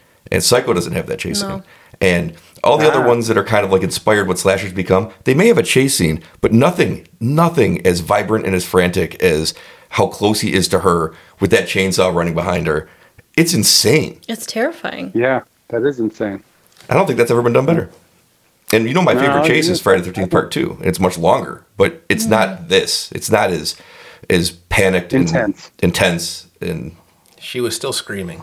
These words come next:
Speaker 4: I had a headache after the whole dinner scene.
Speaker 1: What would you do?
Speaker 4: Mm, not go to
Speaker 3: Exactly.
Speaker 4: Texas. The end.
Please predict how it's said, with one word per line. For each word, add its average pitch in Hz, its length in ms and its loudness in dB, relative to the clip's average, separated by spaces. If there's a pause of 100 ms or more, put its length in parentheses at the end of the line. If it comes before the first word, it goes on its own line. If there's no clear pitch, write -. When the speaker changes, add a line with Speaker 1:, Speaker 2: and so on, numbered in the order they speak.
(120)
Speaker 4:
I - 60 -12
had 101 120 -4
a 95 40 -6
headache 110 340 -6
after 95 280 -8
the 95 100 -10
whole 95 180 -10
dinner 92 320 -12
scene. - 320 -12
Speaker 1:
What 175 240 4
would 170 180 2
you 160 140 6
do? 123 340 2 (880)
Speaker 4:
Mm, 92 460 -14
not 95 220 -8
go 113 100 -2
to 113 60 0
Speaker 3:
Exactly. 160 440 -2
Speaker 4:
Texas. - 200 -14
The 117 380 0
end. - 500 -4